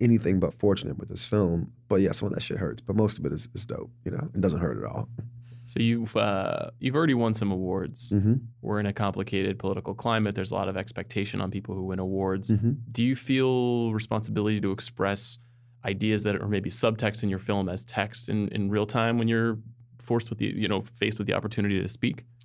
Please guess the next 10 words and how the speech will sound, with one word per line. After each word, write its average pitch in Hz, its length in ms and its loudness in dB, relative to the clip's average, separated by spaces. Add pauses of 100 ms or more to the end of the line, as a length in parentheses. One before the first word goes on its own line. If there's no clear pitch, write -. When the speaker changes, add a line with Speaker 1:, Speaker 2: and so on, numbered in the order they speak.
(120)
Speaker 1:
Uh, 220 480 8
not 170 200 6
really. 110 380 8
You 143 100 6
know, 147 120 8
I, 123 260 4
I, 120 100 4 (220)
I 113 80 4
don't 143 240 6
feel, 107 600 6